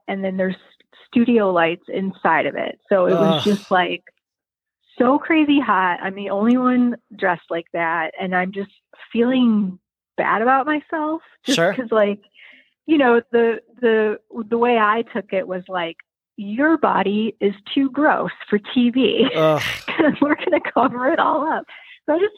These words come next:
Speaker 1: felt really weird, and I didn't, I feel like I didn't really get to be myself in it.
Speaker 2: Well, because
Speaker 1: And
Speaker 2: that's exactly why you're feeling weird. They were not letting you be yourself. So of course you're gonna
Speaker 1: Right.
Speaker 2: feel stra-, you know?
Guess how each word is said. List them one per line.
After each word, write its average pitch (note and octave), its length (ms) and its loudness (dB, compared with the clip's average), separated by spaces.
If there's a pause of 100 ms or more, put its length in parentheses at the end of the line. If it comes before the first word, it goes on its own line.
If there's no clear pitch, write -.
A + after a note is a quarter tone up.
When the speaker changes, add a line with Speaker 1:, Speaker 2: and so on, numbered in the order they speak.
Speaker 1:
felt A3+ 320 2
really G#3 300 0
weird, F#3+ 400 -10
and F#3 160 -6
I F3+ 360 -8 (160)
didn't, G3 420 -4 (100)
I G3+ 120 2
feel A3+ 180 0
like G#3+ 140 2
I F#3+ 320 0 (440)
didn't G3 340 -4 (560)
really B3 340 2
get G3+ 220 -2 (120)
to F#3 280 -4 (140)
be E3+ 160 -8
myself C4 560 0 (180)
in A#3+ 200 -2
it. A#3+ 140 4
Speaker 2:
Well, A#3 120 4
because G3+ 260 2
Speaker 1:
And F#3+ 60 -2
Speaker 2:
that's G#3+ 220 2
exactly G3 420 0
why F#3+ 80 4
you're F3+ 140 0
feeling D#3+ 280 -2
weird. E3+ 240 0
They C#3+ 120 0
were C#3+ 140 -2
not E3 200 0
letting D3 240 0
you C3+ 100 -4
be B2+ 120 -6
yourself. A#2 520 -4
So C#3 160 -2
of C3 120 -4
course F3 260 -2
you're C3 80 -8
gonna A#2 160 0
Speaker 1:
Right. G#3 180 4
Speaker 2:
feel - 120 -6
stra-, - 320 -10
you C#3+ 180 -6
know? C#3 380 -8